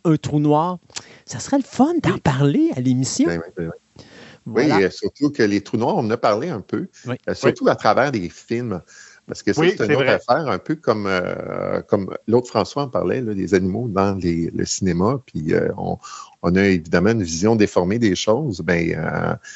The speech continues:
Speaker 2: en science-fiction aussi, là, euh, ça arrive fréquemment que,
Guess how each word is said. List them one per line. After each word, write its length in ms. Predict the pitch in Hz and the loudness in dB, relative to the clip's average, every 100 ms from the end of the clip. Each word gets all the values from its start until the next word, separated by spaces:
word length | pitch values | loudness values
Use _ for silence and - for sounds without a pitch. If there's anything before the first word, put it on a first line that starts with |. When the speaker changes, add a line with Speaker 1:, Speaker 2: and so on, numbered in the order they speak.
| - - _ _ - | -20 -20 _ _ 0
Speaker 2:
en 120 | 104 | 2
science-fiction 680 | 110 110 113 - - - 139 | 2 2 0 -2 -4 0 2
aussi, 400 | 110 87 - 127 | 0 -4 -4 -2
là, 140 | 123 104 | 0 2
euh, 600 | 95 90 87 - 67 - | 2 2 0 -2 -6 -10
ça 160 | - 90 | -2 0
arrive 260 | 82 98 92 | 2 2 0
fréquemment 800 | - 110 98 95 85 90 117 127 | -2 0 2 2 2 2 0 -2
que, 300 | - 98 110 | 2 4 4